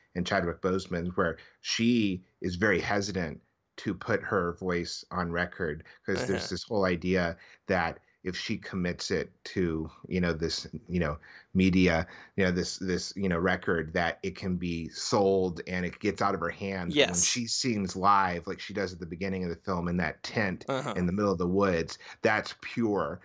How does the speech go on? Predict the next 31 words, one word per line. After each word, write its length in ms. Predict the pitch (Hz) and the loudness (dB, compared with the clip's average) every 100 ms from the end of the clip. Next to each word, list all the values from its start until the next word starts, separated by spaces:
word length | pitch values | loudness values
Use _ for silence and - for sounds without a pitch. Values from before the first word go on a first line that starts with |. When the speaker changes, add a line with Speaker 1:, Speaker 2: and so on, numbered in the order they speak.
| - | -4
Speaker 2:
She 240 | - 180 | 4 8
owns 320 | 156 165 165 - | 10 10 10 6
Speaker 1:
But 20 | |
Speaker 2:
the 60 | |
performance. 840 | 127 131 135 120 101 90 - - - _ _ - | 2 -4 -2 -4 -6 -8 -8 -8 -12 _ _ -2
Speaker 1:
Right. 320 | 107 95 80 - - - - | 0 0 -2 -10 -20 -8 0
And, 260 | 107 101 | 0 0
you 120 | 101 107 | -4 -4
know, 120 | 101 | -2
when 140 | 98 | -4
Chadwick 460 | 95 117 107 95 92 | -2 -2 0 -2 -4
Boseman, 480 | 104 107 107 87 80 | -4 -4 -4 -6 -8
he 320 | 73 113 117 | -6 -2 -2
is, 500 | - 92 87 87 - | -2 -2 -4 -6 -8
you 100 | 98 | -4
know, 180 | 92 85 | -2 0
he's 320 | - 123 104 | 4 4 4
willing 400 | 98 117 123 104 | 6 8 8 4
to 100 | 87 | 0
sell 320 | - 110 98 | 0 2 2
his 160 | 87 92 | 0 -4
stuff. 300 | - 92 92 | -4 -4 -4
He 120 | 110 | -6
wants 440 | 95 98 117 117 | 0 2 2 0
it 120 | 104 - | -6 -6
to 60 | |
go 200 | 95 98 | -4 0
out 200 | 95 90 | 0 0
into 140 | 98 92 | -4 -6
the 80 | 90 | -2
world, 400 | 95 98 90 | 0 0 0